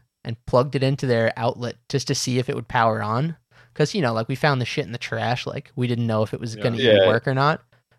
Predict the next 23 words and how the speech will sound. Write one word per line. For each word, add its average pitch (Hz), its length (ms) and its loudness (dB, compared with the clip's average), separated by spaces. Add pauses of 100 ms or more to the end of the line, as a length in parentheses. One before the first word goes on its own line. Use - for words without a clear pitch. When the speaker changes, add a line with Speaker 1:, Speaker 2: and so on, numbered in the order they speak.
(200)
Speaker 1:
And 110 420 -2 (220)
sure 131 300 4
enough, 131 360 2
like, 117 220 0
went 127 180 0
home, 127 380 0
plugged 123 340 0
it 113 80 -2
in, 135 300 0 (160)
and 113 140 -8
it 110 80 -6
works 110 300 -4
fine. 110 440 -4 (140)
So - 380 -10 (920)
Speaker 2:
That's 104 200 -20
amazing. 95 120 -16
Speaker 1:
got 127 140 2
a 127 40 4
little 120 120 0
come 127 260 0
up 123 180 0
yesterday. 139 640 0 (840)
Speaker 3:
Yeah, 113 360 6